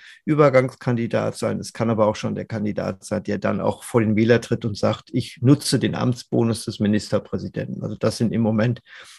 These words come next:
die Szenarien. Sollte er eben kein Mandat bekommen, kann ich mir sehr schlecht vorstellen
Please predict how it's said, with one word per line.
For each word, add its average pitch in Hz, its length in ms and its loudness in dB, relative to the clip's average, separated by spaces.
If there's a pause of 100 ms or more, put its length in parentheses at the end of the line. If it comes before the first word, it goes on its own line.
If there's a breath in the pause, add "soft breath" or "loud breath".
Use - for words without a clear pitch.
die 120 100 4
Szenarien. 123 640 4
Sollte 131 840 4 (360 loud breath)
er 110 380 4
eben 107 320 -2
kein 123 500 4
Mandat 107 520 2
bekommen, 123 560 0 (320 loud breath)
kann 110 180 2
ich 110 160 0
mir 104 180 4
sehr 110 280 4
schlecht 110 380 0
vorstellen 107 840 2